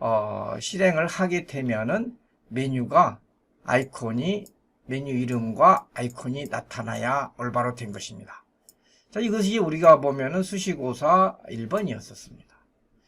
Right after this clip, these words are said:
그래서 이것을, 이거 하는 과정을, 어, 여러분들이 꼭 좀,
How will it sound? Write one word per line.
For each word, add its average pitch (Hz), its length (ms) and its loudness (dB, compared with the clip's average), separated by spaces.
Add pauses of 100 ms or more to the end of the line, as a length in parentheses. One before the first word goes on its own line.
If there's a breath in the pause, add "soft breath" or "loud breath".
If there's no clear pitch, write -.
(520 soft breath)
그래서 170 220 0 (100)
이것을, 147 800 -2 (380 loud breath)
이거 185 240 8
하는 185 320 4
과정을, 143 760 0 (120)
어, 113 640 -8
여러분들이 123 720 0 (1300)
꼭 165 240 -6
좀, 151 400 0